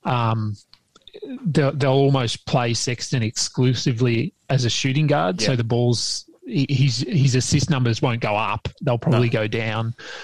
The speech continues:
Speaker 1: Um, so he'll, he'll purely be a scorer, which is fine, but he'll be a little bit like a C J McCollum, but, but not, not quite as good.
Speaker 2: Yep. No, I'm, ah,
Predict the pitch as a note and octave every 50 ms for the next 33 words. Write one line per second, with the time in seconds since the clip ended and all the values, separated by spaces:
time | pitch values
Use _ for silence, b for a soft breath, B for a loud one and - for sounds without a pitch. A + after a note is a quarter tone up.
0 | B B B - B2+ A#2 A2 A2 A2 A#2 A#2 A2+ A#2 - _ _ - - - -
1 | D#3+ A#2 E3 E3+ D3+ B2+ - - - C3 F3+ F3 D3 B2+ - _ - - - D#3+
2 | D3+ D3 C3+ B2+ B2 G#2+ A#2+ A#2+ G#2+ G#2 - - - - C3 B2 A#2+ C3+ E3+ -
3 | - G3+ - - - G3+ F3+ E3+ C#3+ C3+ B2+ C#3 - - F3+ D#3+ F#3+ F#3 F3+ E3+
4 | E3+ D3 C3+ C3 B2 B2+ A#2+ A#2 G#2 - B2+ - - C3 A#2+ A#2+ B2 A2+ A2 G#2+
5 | G#2+ - - - A#2+ A2+ A2+ A2 A2 G#2+ G#2+ B2 A2+ - _ _ _ _ - -
6 | C#3 - A#2 - B2 A#2+ B2+ B2 A#2 - - D3 B2+ B2 - - - - A#2 A2
7 | A2 A2 G#2+ - - B2 A#2 A#2 - B B B B B B B B B B B
8 | B B B _ _ _ _ _ _ _ _ _ A#2 B2 A#2+ - - _ _ _
9 | _ - B2+ B2 A#2+ A#2+ A#2+ A#2+ A2+ - - B2 B2 A#2 - - -